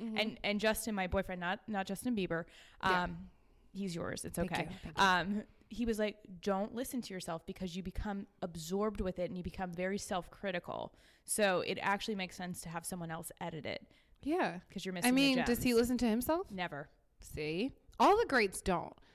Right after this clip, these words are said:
Speaker 1: Like, one of my mentors, Russ Parr, he was like, "I don't even like the sound of my voice." And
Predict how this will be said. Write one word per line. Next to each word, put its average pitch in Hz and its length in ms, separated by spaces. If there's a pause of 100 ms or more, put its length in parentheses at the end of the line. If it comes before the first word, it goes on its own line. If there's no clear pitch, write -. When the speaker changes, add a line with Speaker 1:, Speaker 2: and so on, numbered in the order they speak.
(120)
Speaker 1:
Like, 175 180
one 254 140
of 370 40
my 381 120
mentors, 180 560
Russ 180 200
Parr, 175 240
he 180 60
was 226 100
like, 156 140
"I 196 80
don't 320 100
even 185 120
like 175 120
the - 60
sound 247 180
of 254 60
my 302 140
voice." - 360 (460)
And 202 380